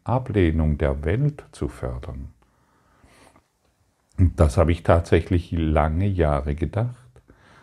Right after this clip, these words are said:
Ich habe gedacht, ich muss den, die Welt ablehnen. Ich muss den Körper ablehnen, die Welt ablehnen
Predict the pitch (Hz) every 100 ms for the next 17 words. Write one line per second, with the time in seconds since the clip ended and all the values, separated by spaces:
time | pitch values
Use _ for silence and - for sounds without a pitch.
0 | _ 92 101 87 82 82 76 78 - -
1 | - - - 92 - 85 82 - - 95
2 | 95 92 - _ _ _ 92 85 78 69
3 | 73 - - 120 123 78 62 62 60 62
4 | _ _ _ _ _ _ - 82 76 -
5 | 71 71 101 113 98 - 95 92 87 85
6 | 82 78 76 71 92 98 85 85 87 82
7 | 82 78 78